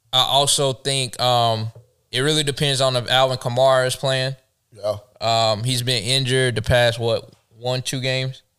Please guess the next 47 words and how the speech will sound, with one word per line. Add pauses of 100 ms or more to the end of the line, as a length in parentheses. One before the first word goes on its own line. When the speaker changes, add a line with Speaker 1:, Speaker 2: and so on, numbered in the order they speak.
Speaker 2:
Yeah,
a
week
and
a
half.
I
think
he
got
Speaker 1:
Yeah.
Speaker 2:
hurt,
like,
very,
very
early
on
into
that
new, (140)
uh,
that
Atlanta
game. (380)
Speaker 1:
Yeah.
So,
obviously,
if
he
comes
back, (680)
then
that
kind
of,
um, (840)
that
might
swing
the
score
a
little.
Well,
it
definitely
will.